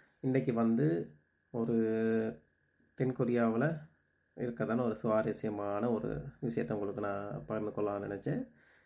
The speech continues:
ஆ, என்னன்னு சொன்னீங்கன்னு சொன்னா, நவம்பர் பதினொன்று, ஒன் ஒன் ஒன் ஒன் அப்படி சொல்றதான இந்த டேட்ல வந்து தென் கொரியாவுல வந்து ஒரு ஸ்பெஷல் டே ஒண்ணு, ஆ,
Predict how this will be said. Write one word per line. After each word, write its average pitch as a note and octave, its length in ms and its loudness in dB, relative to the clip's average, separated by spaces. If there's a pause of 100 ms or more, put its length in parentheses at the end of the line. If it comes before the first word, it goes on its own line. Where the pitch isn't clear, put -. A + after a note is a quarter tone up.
(220)
ஆ, A2+ 160 0
என்னன்னு A#2+ 360 2
சொன்னீங்கன்னு F#2+ 300 -4
சொன்னா, C3 380 -2 (320)
நவம்பர் C3+ 680 2 (120)
பதினொன்று, A2+ 580 -2 (520)
ஒன் C#3 340 2
ஒன் D3 380 2
ஒன் G#2+ 280 -2
ஒன் G#2+ 300 -6
அப்படி A2+ 240 -6
சொல்றதான A2+ 440 0
இந்த A2+ 140 -2
டேட்ல A#2 400 0
வந்து G2+ 420 -4 (500)
தென் C3+ 240 2
கொரியாவுல G#2 420 2
வந்து G2 440 -2 (180)
ஒரு A#2+ 480 0
ஸ்பெஷல் D3 440 0
டே A#2+ 140 4
ஒண்ணு, A#2 560 -2
ஆ, A2+ 240 -4